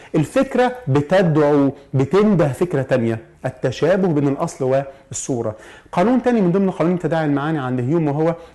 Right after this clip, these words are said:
التلازم بين الزمان والمكان. زي لما اقول لك خط بارليف بتفتكر حرب اكتوبر، في تلازم هنا ما بين المكان والزمان. تالت قانون عند هيوم وهو قانون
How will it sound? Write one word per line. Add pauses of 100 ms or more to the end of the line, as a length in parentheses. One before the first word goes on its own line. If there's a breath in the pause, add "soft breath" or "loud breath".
التلازم
بين
الزمان
والمكان. (240 loud breath)
زي
لما
اقول
لك
خط
بارليف (140)
بتفتكر (360)
حرب
اكتوبر، (240 loud breath)
في
تلازم
هنا
ما
بين
المكان (240 loud breath)
والزمان. (400 loud breath)
تالت
قانون
عند
هيوم
وهو
قانون